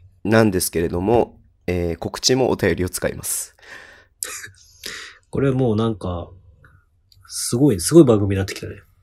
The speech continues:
Speaker 1: あのね。
Speaker 2: はい。
Speaker 1: あ、まあ、この、この告知してからにしようか。はい。りっちゃんさん。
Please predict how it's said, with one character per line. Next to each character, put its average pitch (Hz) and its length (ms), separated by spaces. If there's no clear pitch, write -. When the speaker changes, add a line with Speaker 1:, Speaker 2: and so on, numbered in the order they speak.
Speaker 1:
あ 107 100
の 113 100
ね。 104 440
Speaker 2:
は 98 380
い。 - 100
Speaker 1:
あ、 95 100
ま 92 100
あ、 82 40
こ 98 120
の、 92 60
こ 113 260
の 117 80
告 - 180
知 - 120
し - 20
て - 80
か - 60
ら - 40
に - 40
し - 60
よ - 80
う - 40
か。 - 80
は 85 260
い。 - 160
り 127 80
っ 135 40
ち 117 140
ゃ 95 40
ん 90 40
さ - 120
ん。 50 200